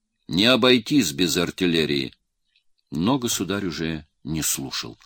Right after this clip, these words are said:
Чувствовал, что по спине его ползут мурашки, и нижняя челюсть прыгает. От холода, утешал себя,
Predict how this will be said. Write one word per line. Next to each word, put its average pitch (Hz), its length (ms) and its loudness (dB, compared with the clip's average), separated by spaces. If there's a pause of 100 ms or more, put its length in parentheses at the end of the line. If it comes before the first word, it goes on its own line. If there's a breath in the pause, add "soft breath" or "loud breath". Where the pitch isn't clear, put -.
(460 loud breath)
Чувствовал, 95 580 0
что - 260 -2
по - 160 -2
спине 87 540 2
его 98 260 2
ползут 85 560 -4
мурашки, 82 800 -2 (320 loud breath)
и 85 140 2
нижняя 95 460 4
челюсть 87 600 -2
прыгает. 64 720 -6 (560)
От - 180 -8
холода, 65 640 -6 (260 soft breath)
утешал - 480 -2
себя, 98 420 2